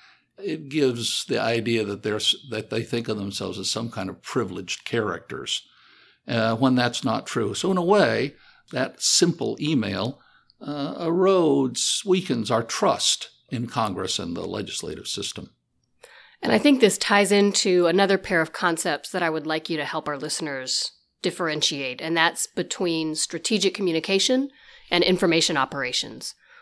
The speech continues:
Speaker 2: Are they the same thing? What is distinct about them,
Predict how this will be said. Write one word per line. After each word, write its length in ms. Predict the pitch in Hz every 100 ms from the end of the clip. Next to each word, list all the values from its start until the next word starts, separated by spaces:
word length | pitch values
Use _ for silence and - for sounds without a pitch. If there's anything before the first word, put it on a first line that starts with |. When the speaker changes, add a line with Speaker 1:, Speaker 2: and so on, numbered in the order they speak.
| _ _ _ -
Speaker 2:
Are 140 | 170
they 120 | 185 196
the 120 | 196
same 320 | - 202 208
thing? 460 | - 226 247 269 - _ _
What 280 | - 196 214
is 120 | 208
distinct 480 | - 196 - 196 196
about 380 | 185 156 151 -
them, 360 | 156 147 143